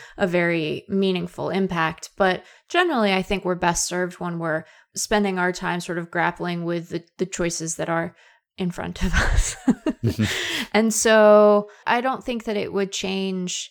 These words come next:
Speaker 1: I just don't think that it would change much in terms of your emotional experience. It would sort of be a fun exercise in, like, potentially seeing every, you know, ten percent percentile bucket on a projection, though.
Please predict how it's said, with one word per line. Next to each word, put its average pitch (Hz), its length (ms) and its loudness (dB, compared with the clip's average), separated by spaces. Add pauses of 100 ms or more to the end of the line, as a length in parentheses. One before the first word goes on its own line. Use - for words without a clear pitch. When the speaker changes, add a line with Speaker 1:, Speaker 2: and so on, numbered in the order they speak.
(100)
Speaker 1:
I 240 180 -4
just 247 220 -10
don't - 160 -10
think 175 160 -10
that 190 120 -6
it - 120 -6
would 185 160 -2
change 185 380 -4
much - 260 -6
in 185 80 -4
terms 185 300 -6
of 175 100 -8
your 180 160 -2
emotional 180 500 -4
experience. 190 480 -4
It - 60 0
would 285 180 -2
sort 349 200 0
of 277 100 -4
be 226 140 2
a 208 60 2
fun 190 220 -6
exercise 180 680 -2
in, 170 140 -4
like, 165 200 -10
potentially 180 540 -4
seeing 175 500 -4
every, 175 600 -2
you 220 180 -2
know, 175 160 0
ten 180 320 -2
percent 180 840 -2
percentile 180 580 0
bucket 170 340 0
on 175 140 0
a 170 60 -4
projection, 196 720 -6
though. 208 260 -2